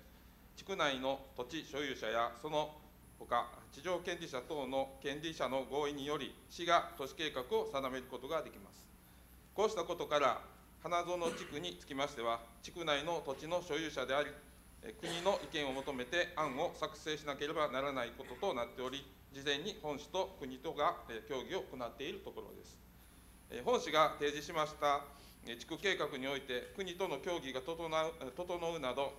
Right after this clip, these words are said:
都市計画の手続きを進めることとなった場合については、市が作成した都市計画の案に対して、市民等の、による、え、意見書の提出の機会が設けられることと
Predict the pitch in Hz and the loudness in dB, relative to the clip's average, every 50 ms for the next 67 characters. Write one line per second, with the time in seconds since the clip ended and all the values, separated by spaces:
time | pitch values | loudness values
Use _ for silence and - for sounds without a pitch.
0 | - - - - 147 143 - - 190 190 185 165 160 156 135 127 123 143 156 151 | -14 -18 -12 -12 -10 -8 0 2 2 2 2 0 -2 -2 -4 -4 -4 -4 -6 -6
1 | 180 175 165 156 151 151 151 151 - 190 185 185 175 180 180 175 - 175 - 151 | -6 -10 -10 -6 -4 -4 -4 -4 -4 -8 -6 -2 -2 -2 -2 -2 -6 -4 -4 -4
2 | 147 - 190 175 - 143 147 147 147 156 147 175 185 175 170 165 160 147 - 160 | 0 2 2 2 2 2 0 0 0 -2 0 2 2 2 2 -2 -4 -8 -8 -8
3 | 160 160 - 202 190 175 156 156 - - - - - - 165 156 139 131 - 160 | -10 -6 -4 2 6 6 6 6 4 -4 -12 -14 -8 -2 4 6 6 6 4 0
4 | 143 - - 156 156 151 - - 165 151 - - - 135 131 - - 165 156 147 | -4 -2 -2 -4 -4 -2 4 8 8 8 8 6 -2 -6 -8 -4 -2 -2 0 0
5 | 139 131 139 131 127 143 202 - 156 143 - 156 139 135 - 127 117 127 120 117 | 0 -2 0 0 0 0 0 0 -4 -2 0 2 2 2 0 -2 -4 -4 -4 -4
6 | - - - - - 160 147 147 131 127 - - 139 143 135 143 175 185 - - | -8 -14 -16 -10 -8 -6 -4 -4 -4 -4 -6 -6 -6 -4 -2 0 0 -2 -2 -4
7 | - - - - - - - 160 190 180 156 123 - - - - 113 113 127 - | -12 -18 -18 -20 -16 -8 0 2 4 4 2 0 -4 -10 -10 -8 -8 -8 -6 -2
8 | 160 147 143 147 - - 147 147 190 190 - - - 143 143 139 143 - - 156 | 0 0 0 0 -4 -4 0 2 2 2 0 -2 -4 -4 -4 -4 -6 -10 -8 -4
9 | 180 175 - - - - 117 117 143 180 160 131 131 131 127 123 131 123 120 120 | -4 -4 -4 -6 -6 -6 -4 0 2 0 0 0 -2 -4 -4 -4 -2 -2 -2 -2
10 | 113 117 113 - 113 - 120 - - 196 196 | -2 -4 -6 -8 -10 -10 -8 -4 -4 -4 -4